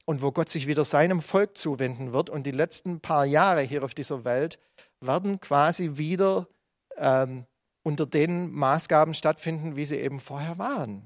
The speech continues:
nämlich dass Gott sich seinem Volk, den Juden, zuwendet. Also es ist nicht so, dass die jetzt für alle Ewigkeit irgendwie verdammt wären und die Gemeinde sich an die Stelle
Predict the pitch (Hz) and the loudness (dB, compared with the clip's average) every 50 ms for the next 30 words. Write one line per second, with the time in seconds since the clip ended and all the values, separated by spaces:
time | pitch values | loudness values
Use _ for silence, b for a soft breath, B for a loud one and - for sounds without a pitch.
0 | 131 170 131 127 131 131 131 127 - - _ _ _ _ - 139 127 117 - - | -14 -8 -6 -6 -6 -6 -6 -10 -12 -16 _ _ _ _ -8 -6 -6 -6 -6 -8
1 | - - _ - 143 139 - - 156 - - 151 139 135 135 135 135 127 - b | -12 -14 _ -8 -6 -6 -4 -4 -4 -2 0 2 2 2 2 0 -2 -4 -8 b
2 | b b b b b b - - 143 139 - 151 139 143 160 214 226 208 185 156 | b b b b b b -4 -2 -2 -2 -2 -2 -4 -2 -2 -4 -4 -4 -6 -6
3 | 131 - 165 151 127 127 120 110 107 101 92 - - _ _ _ _ B B B | -6 -6 -6 -6 -6 -6 -6 -8 -8 -10 -14 -16 -20 _ _ _ _ B B B
4 | B B B B B - 131 131 175 160 - 196 233 - - - 214 220 214 190 | B B B B B -6 -4 -4 -4 -4 -2 -2 -2 0 4 6 8 8 8 8
5 | 180 - - 202 180 190 180 - - 190 156 - 156 196 175 139 160 180 196 190 | 6 4 4 2 4 4 2 2 2 0 2 2 2 0 0 0 -2 -2 -4 -4
6 | 165 - - - 156 147 151 143 - 143 156 156 156 151 135 139 151 151 147 - | -8 -8 -4 0 2 2 2 0 0 -2 -2 -2 -2 -4 -4 -2 -2 -2 -2 -2
7 | - 151 - 151 165 196 190 - 147 147 143 156 170 175 170 - - 143 143 131 | -4 0 2 2 0 0 -2 -4 -2 -2 0 0 0 0 -2 -4 -6 -8 -8 -6
8 | - 151 139 - _ - 147 131 127 135 143 185 202 196 190 180 - 185 165 165 | -6 -6 -8 -8 _ -4 -4 -2 0 0 0 0 0 0 0 -2 -2 -2 -4 -4
9 | 151 135 135 131 - - 180 185 190 190 180 175 | -4 -4 -6 -6 -2 0 0 0 2 0 0 -2